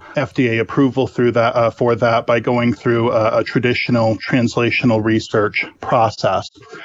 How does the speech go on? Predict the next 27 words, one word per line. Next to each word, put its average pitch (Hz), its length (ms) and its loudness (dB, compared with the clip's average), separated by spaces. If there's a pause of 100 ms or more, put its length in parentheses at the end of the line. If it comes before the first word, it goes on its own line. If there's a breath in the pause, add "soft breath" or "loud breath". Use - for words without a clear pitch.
(120 loud breath)
And 147 160 4
that's - 180 0
always 151 360 4
how 139 240 2
Ichor 127 320 0
has 123 160 -2
been 123 240 -2
set 123 280 0
up, 123 300 0 (220 loud breath)
um, 123 240 0
on 127 160 2
the 120 80 0
back 120 340 -2
end, 113 280 -2
uh, 110 340 -2
fr-, - 180 -10
from 127 200 0
the 117 60 0
business 123 400 -2
perspective. 107 800 -4 (340)
Over 170 220 2
the 185 100 -2
last 160 420 2
few 147 180 2
years, 131 720 0
we've 135 260 0
identified 131 1000 0